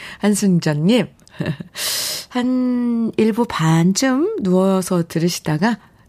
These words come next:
일어나서 물도 마시고 스트레칭도 하고 뭐 좀 드시고 또 이 부에는 밖에 나가서 운동하시면서 걸으면서, 네, 러브레터 함께하고 하시면 어떨까?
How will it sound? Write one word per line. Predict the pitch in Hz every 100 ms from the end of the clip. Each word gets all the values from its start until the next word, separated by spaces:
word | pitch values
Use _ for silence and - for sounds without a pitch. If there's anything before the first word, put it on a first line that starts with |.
| -
일어나서 | 160 156 151 143 156 151 - -
물도 | 165 160 147
마시고 | 143 160 185 185 180 180 175 180 - -
스트레칭도 | - - - 202 175 151 135
하고 | 135 165 196 202 190 185 185 - - - - - - - - - -
뭐 | 185 190
좀 | 185 175
드시고 | 185 - 196 185 185 180 180 180
또 | 175
이 | 156 190
부에는 | 214 214 175 156 202 175 - _ _ _
밖에 | - -
나가서 | 139 123 131 -
운동하시면서 | 147 156 170 147 - 143 - 127 175 247 - _ -
걸으면서, | 151 175 208 170 139 127 151 269 -
네, | 151 139 135
러브레터 | - 147 139 139 139 160
함께하고 | 156 - 156 131 - 147 - - - -
하시면 | - 214 - 202 135
어떨까? | 123 - 226 - 151 143 214